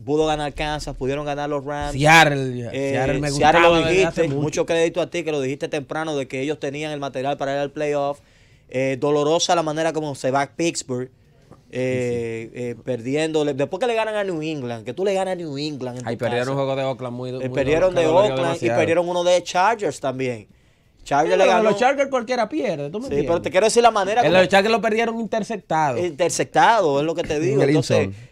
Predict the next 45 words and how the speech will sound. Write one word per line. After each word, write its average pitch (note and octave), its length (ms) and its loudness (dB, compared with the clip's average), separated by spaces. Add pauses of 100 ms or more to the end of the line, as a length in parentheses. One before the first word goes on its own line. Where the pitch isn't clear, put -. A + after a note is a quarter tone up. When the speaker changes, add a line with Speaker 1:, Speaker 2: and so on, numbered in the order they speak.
Speaker 1:
debe E3+ 160 4
estar G#3+ 220 4
muy G#3 100 0
triste F#3+ 340 -4
el D#3 60 -2
camionero D3+ 460 -6
de D#3+ 80 -8
New D#3 120 -8
Jersey, D#3 520 -6 (280)
que B2 120 -10
su C3+ 80 -6
equipo D3+ 260 -6
se D#3 140 -6
quedó D3+ 240 -4
de D3+ 60 -2
esa D3 140 -6
manera C#3+ 360 -6
ganando. C3+ 560 -8 (400)
Y B2 100 -4
entonces C#3+ 720 -2
vamos E3 240 2
a D#3 40 -10
tener E3 140 -4
un E3+ 140 -2
playoff, E3 320 0
un D#3+ 80 -8
filete E3+ 420 0
de D3+ 80 -2
playoff C#3+ 440 -4
que C#3 100 -6
lo C3 60 -4
vamos C#3 160 -2
a - 20 -
Speaker 2:
Avanzó A#2 300 -2
Speaker 1:
analizar D#3+ 40 4
en D3 80 4
la D#3+ 60 4
Speaker 2:
Houston G#3 240 4
Speaker 1:
semana. E3+ 120 0
Speaker 2:
con D3 140 -4
Deshaun E3 320 -2
Watson, F3+ 460 -4
avan-, B2 240 -6
Speaker 1:
Sí. A#2 180 -8
Speaker 2:
avanzó C3+ 1000 -2